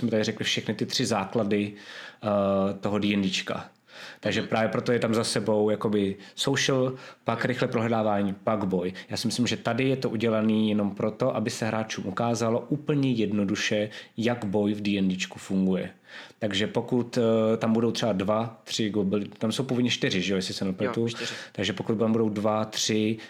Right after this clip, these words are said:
Speaker 1: tak, eh, jste víc safe a můžete být jako v klidu. Ehm, a důležitý je ještě pak říct, jak funguje, to už jsme říkali sice několikrát, ale,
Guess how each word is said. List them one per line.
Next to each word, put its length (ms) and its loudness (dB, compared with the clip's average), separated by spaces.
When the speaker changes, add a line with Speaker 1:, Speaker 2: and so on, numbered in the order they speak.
Speaker 1:
tak, 300 -6
eh, 40 0
jste 220 -2
víc 320 -2
safe 460 2
a 60 -4
můžete 260 -2
být 160 0
jako 160 -4
v 100 -8
klidu. 580 2
Ehm, 960 2
a 380 0
důležitý 440 0
je 60 0
ještě 240 -2
pak 180 -2
říct, 200 -4
jak 100 -2
funguje, 520 0
to 140 -10
už 80 -4
jsme 220 0
říkali 300 0
sice 240 -6
několikrát, 520 0
ale, 340 0